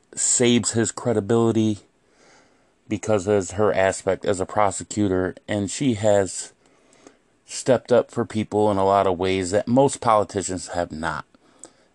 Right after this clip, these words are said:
Propaganda does paint a bad picture of her, but most of that stuff <laughs> is false. It's just to fit the narrative of conservatives, and not really conservatives, 'cause even conservatives respect her. It's more like the Trump,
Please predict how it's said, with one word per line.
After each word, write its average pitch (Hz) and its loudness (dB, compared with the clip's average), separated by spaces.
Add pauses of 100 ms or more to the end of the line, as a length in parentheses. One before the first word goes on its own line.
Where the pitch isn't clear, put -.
(140)
Propaganda 107 0
does 104 2
paint 104 -4
a 92 -6
bad 98 2
picture 110 -4
of 101 0
her, 101 0 (720)
but 117 2
most 127 2
of 104 0
that 95 2
stuff 95 -2 (300)
<laughs> - -16
is - -6
false. - -4 (460)
It's 98 -6
just 104 -4
to 104 0
fit - -2
the 107 0
narrative 101 2
of 90 -6 (220)
conservatives, 92 0 (300)
and 135 4
not 135 2
really 107 2
conservatives, 101 0
'cause 113 0
even 131 2
conservatives 90 0
respect 92 0
her. 80 -6 (480)
It's 107 -4
more 107 4
like 90 0
the 82 -14
Trump, - -2